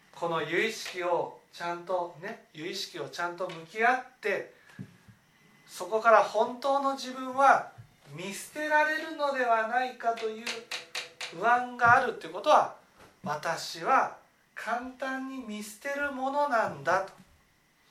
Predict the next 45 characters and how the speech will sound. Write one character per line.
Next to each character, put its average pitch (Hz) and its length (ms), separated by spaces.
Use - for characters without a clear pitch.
見 170 160
捨 - 300
て 285 60
る 302 100
よ 339 240
う - 20
な 214 160
も 208 160
の 254 80
が 202 200
私 180 500
な 233 200
ん 151 80
だ 160 180
と。 - 100
お - 20
母 170 80
さ 147 120
ん、 - 20
聞 135 280
い - 40
て 139 40
ま 135 100
す？ - 120
見 170 160
捨 220 180
て 262 80
る 277 100
よ 320 200
う - 20
な 220 160
も 202 140
の 254 120
が 214 160
私 190 440
な 220 180
ん 170 80
だ 185 200
っ 202 80
て 180 140
い 208 160
う 240 100
ふ 240 280
う 220 60
に 254 300